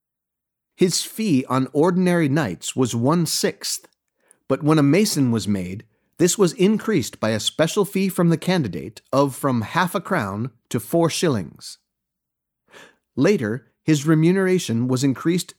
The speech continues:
to two six per night, and about the same time, seventeen forty-four, there is an item continually recurring.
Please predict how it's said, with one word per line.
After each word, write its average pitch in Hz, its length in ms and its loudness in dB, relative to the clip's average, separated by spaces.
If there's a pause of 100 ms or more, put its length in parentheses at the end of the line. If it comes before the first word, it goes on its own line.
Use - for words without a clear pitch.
to 127 100 -2
two 226 340 0
six - 480 -6
per - 220 -6
night, 127 400 -4 (720)
and 254 120 0
about 214 320 0
the 285 60 -6
same 196 320 0
time, 123 460 -2 (260)
seventeen 143 540 0
forty-four, 120 720 -4 (600)
there 156 180 2
is 180 160 4
an 180 180 2
item 139 340 0
continually 190 680 2
recurring. 160 600 -2